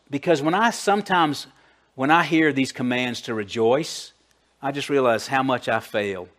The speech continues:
And we need to know why we fail. We need to go to school on that sin.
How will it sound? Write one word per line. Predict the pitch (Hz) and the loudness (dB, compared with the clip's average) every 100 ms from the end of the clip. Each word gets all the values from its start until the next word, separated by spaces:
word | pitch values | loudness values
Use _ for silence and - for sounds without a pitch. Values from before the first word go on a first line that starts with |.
| _ _ _ _ _ _ _ - | _ _ _ _ _ _ _ -2
And | 143 143 135 147 _ _ - | 4 4 2 -2 _ _ 0
we | 151 | 2
need | 202 | 2
to | 175 | 2
know | 156 160 | 6 6
why | 123 139 147 | 8 6 6
we | 127 127 | 2 0
fail. | - 123 113 101 98 _ - | 2 2 2 0 -8 _ -8
We | 147 | -4
need | 190 | -2
to | 170 | 2
go | 147 | 0
to | |
school | 127 - - 151 180 180 160 | 0 -6 -2 2 4 4 4
on | 147 143 | 0 0
that | 131 127 - | 0 0 -2
sin. | - 135 113 92 | -6 -4 -4 -6